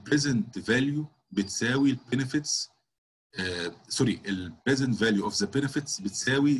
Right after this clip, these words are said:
ال، ال، ال costs بتاعتي. تمام؟ من الآخر ال net present value تساوي زيرو. عارفين المشروع اللي إحنا كنا شغالين فيه من شوية ده؟ ده.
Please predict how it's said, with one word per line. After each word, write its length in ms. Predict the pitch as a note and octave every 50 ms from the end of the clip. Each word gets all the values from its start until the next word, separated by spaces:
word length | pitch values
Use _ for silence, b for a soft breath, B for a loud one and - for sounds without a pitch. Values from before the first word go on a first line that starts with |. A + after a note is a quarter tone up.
| B2+ -
ال، 400 | G#2+ G2+ G2 - G2+ G2 G2 -
ال، 280 | F#2 F2 F2 E2+ E2 E2 E2+ E2+ - _ _ _ - - _ _ _ _ _ _ b b b b b b _ -
ال 60 | G#2
costs 540 | - - C3+ D3 C#3 - - C3+ - - -
بتاعتي. 520 | - - - - - - - - - - _ _ _ _ _ _ _
تمام؟ 300 | - F#2+ G#2 A#2+ B2+ B2+ B2 B B B B B
من 120 | - A2 G#2+
الآخر 440 | G#2 G2 - C#3 D3 D3 - D3+ D3
ال 300 | C#3 - G#2+ G2+ G2+ A#2
net 200 | C#3 C3 G#2+ G#2+
present 340 | A#2 A#2+ A#2+ C3 B2+ B2+ -
value 220 | G2+ A#2 B2 B2
تساوي 280 | A2+ - - G#2+ G#2+ G2
زيرو. 320 | E2+ E2+ E2+ E2 - - _ _ _ _ _ _ _ _ _ _ _ _ _ _ _ _ _ _ _ -
عارفين 220 | - - - C3
المشروع 400 | D3 C#3+ B2+ - - A#2 C3+ C3+
اللي 100 | A2+ A2
إحنا 120 | A2 A2+ A#2
كنا 100 | A2 G#2
شغالين 240 | - F#2+ G2 A#2
فيه 140 | A2+ - B2+
من 80 | B2 A#2
شوية 340 | G#2+ - G2+ G#2 G#2+ G#2 G2+
ده؟ 160 | A2 C#3 D3 - - _ _ _ _ _ _ _ _ _ _ _ _ _ _ _ _ _ _ _ _ _ _ _ _ -
ده. 300 | - - - - - _